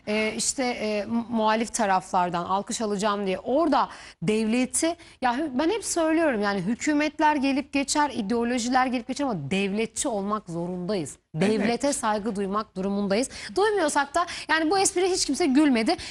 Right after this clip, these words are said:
Speaker 1: Kaldı ki T R T'den kendi çalıştığı yerden bir yönetim kurulu üyesinin ağır eleştirisine
Speaker 2: Çok
Speaker 1: ve
Speaker 2: güzel,
Speaker 1: haklı eleştirisine
Speaker 2: vallahi çok haklı bana
Speaker 1: maruz
Speaker 2: göre.
Speaker 1: kaldı Hilal
Speaker 2: Güzel
Speaker 1: Hanım.
Speaker 2: haddini bildirmiş.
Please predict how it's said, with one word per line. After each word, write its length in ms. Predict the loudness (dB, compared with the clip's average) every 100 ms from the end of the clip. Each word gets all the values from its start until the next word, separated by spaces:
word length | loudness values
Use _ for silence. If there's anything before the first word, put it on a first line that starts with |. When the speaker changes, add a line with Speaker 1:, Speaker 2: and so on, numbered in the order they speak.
| -6
Speaker 1:
Kaldı 300 | 2 2 2
ki 180 | 2 0 2
T 160 | 0
R 120 | 0 0
T'den 580 | 0 2 4 4 2
kendi 320 | 0 0 0 0
çalıştığı 420 | 0 0 -2 -2
yerden 460 | 0 2 2 0 2
bir 100 | 2
yönetim 460 | 2 0 0 0
kurulu 320 | 0 -2 -2 0
üyesinin 580 | 0 0 -2 -2 -2 -4 -12 -4
ağır 240 | 0 2
eleştirisine 600 | 0 0 -2 -2 -2 0
Speaker 2:
Çok 80 | 2
Speaker 1:
ve 40 | 2 2
Speaker 2:
güzel, 80 | 4
Speaker 1:
haklı 180 | 4 4
eleştirisine 340 | 2 0 2
Speaker 2:
vallahi 340 | 4 4 2
çok 160 | 0 -2
haklı 720 | -2 2 2 2 2 0 2
bana 200 | 0 2
Speaker 1:
maruz 300 | 4 4 4
Speaker 2:
göre. 100 | 2
Speaker 1:
kaldı 260 | 2 2 4
Hilal 80 | 4
Speaker 2:
Güzel 100 | 4
Speaker 1:
Hanım. 160 | 2 2
Speaker 2:
haddini 380 | 2 0 -2 -2
bildirmiş. 520 | -2 -2 -4 -6 -12